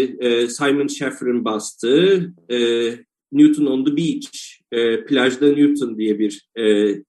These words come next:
makale vardı. İşte o da şey, şeye odaklanıyordu. Hani Newton, e, nasıl dünyanın dört bir tarafından, e, bilgi ve veri topluyor ve bu, bu topladığı bilgiler ve veriler bir şekilde Newton'un, e, Principia eserinde nasıl,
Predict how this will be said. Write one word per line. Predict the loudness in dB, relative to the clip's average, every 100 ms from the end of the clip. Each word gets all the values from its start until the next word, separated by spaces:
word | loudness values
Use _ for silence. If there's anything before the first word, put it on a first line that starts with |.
| -10
makale | -6 -4 -2 0 0
vardı. | -2 -4 -2
İşte | -2 -4 0
o | 2 4
da | 4 2 0
şey, | 4 6 6 0 _
şeye | 2 4
odaklanıyordu. | 4 0 -6 -10 -10 -8
Hani | -2
Newton, | 0 2 0 -2 -2 _ _ _ _ _ -2
e, | 4 4
nasıl | 4 0 4
dünyanın | 6 6 4 0 2
dört | 0 0 _ 2
bir | 2 2 -4 -14 -12 -6
tarafından, | -6 -6 -6 -6 -4 -4 -4 -6 -2
e, | 2 4 2 -4 _ _
bilgi | 2 4 4 2 0
ve | 2 6
veri | 6 4
topluyor | -2 -6 -6 -4 0 2
ve | 2 2
bu, | -2 -4 -14 -6
bu | -4
topladığı | -2 2 2 4 2
bilgiler | 0 -2 -4 -2 0
ve | 0
veriler | 4 2 2 -4 -4 -4
bir | -2
şekilde | 0 -2 0 0 0
Newton'un, | -2 0 2 2 -2 -8 -6
e, | -2 -2 0
Principia | 2 2 2 0 0
eserinde | 0 0 -2 -2 -2 0
nasıl, | 0 0 -2 -2